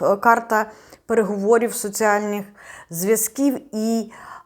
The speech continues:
е, як вони, множественне. Їх не один, не два. Там як замішаність, кілька людей. Ну, особливо, як трійка кубків випадають в таких питаннях, одразу говорять,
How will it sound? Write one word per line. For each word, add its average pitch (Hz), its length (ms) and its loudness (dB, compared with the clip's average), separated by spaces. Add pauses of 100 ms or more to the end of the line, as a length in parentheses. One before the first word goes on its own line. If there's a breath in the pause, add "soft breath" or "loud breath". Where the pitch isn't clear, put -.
(160)
е, - 140 -8
як 180 120 -4
вони, 190 180 2
множественне. 202 1200 0
Їх 156 340 -8
не 190 160 4
один, 190 360 4
не 190 120 2
два. 175 280 2
Там 175 240 -2
як 180 160 2
замішаність, 185 1000 0
кілька 262 380 -2
людей. 196 300 0
Ну, 208 160 -2
особливо, 285 520 0
як 240 160 4
трійка 247 420 -4
кубків 202 420 -12
випадають 190 720 -2
в - 80 -20
таких 208 400 -12
питаннях, 320 560 -2 (560 loud breath)
одразу 262 480 4
говорять, 190 680 -4